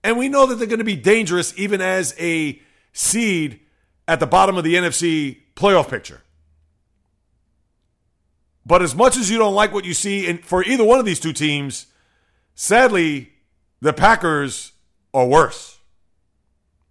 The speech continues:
The Buccaneers are not too far behind, because to lose twenty-one to three, put up three points against the Panthers?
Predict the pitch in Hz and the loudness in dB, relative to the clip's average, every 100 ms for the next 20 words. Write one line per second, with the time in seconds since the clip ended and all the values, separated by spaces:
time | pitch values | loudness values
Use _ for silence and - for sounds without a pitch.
0 | _ _ _ _ _ 135 139 233 247 285 | _ _ _ _ _ -8 2 2 2 -2
1 | 277 208 220 254 247 - 247 208 156 214 | 0 0 2 0 0 2 4 4 6 4
2 | 165 - - _ _ _ _ _ _ _ | 4 -2 -20 _ _ _ _ _ _ _
3 | _ - 170 165 170 160 147 - - _ | _ -6 -4 2 2 2 -2 -8 -12 _
4 | - 170 156 240 - 170 220 226 208 160 | -4 -2 0 -2 -2 -2 0 0 -2 0
5 | 208 254 - 262 - 220 262 240 262 233 | -2 0 2 2 0 -2 2 0 2 -2
6 | 165 143 120 _ - 311 330 320 - | -2 -6 -8 _ 0 0 -2 -8 -10